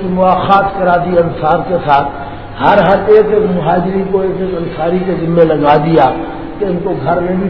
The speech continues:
ٹھہراؤ اور ان پر خرچہ نفقہ بھی کرو۔ بہرحال خلاصہ یہ کہ سارا بوجھ جو ہے اسلام کا وہ انصار پر پڑا۔ اور انصار جو تھے وہ یہود کے بڑے معتقد تھے۔ اس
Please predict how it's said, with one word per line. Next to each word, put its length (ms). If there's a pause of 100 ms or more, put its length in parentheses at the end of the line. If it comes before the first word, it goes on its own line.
(100)
ٹھہراؤ 520 (260)
اور 180
ان 80 (120)
پر 100 (120)
خرچہ 240
نفقہ 400
بھی 120 (120)
کرو۔ 160 (760)
بہرحال 480 (440)
خلاصہ 540
یہ 200
کہ 80 (160)
سارا 280
بوجھ 460
جو 80
ہے 220
اسلام 440
کا 240
وہ 200
انصار 600
پر 120 (120)
پڑا۔ 220 (1000)
اور 100
انصار 720
جو 80 (120)
تھے 80
وہ 200
یہود 520
کے 80
بڑے 220
معتقد 640
تھے۔ 120 (720)
اس 100